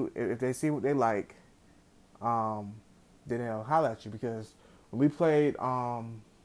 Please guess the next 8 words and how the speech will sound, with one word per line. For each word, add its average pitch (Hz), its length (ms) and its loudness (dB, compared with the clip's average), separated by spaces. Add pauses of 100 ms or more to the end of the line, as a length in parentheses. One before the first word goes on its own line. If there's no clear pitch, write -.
(240)
First 147 280 0
Coast 139 340 2
my 120 160 0
junior 127 340 -2
year, 123 380 0 (1700)
after, - 400 2
I - 60 0
mean, 185 340 8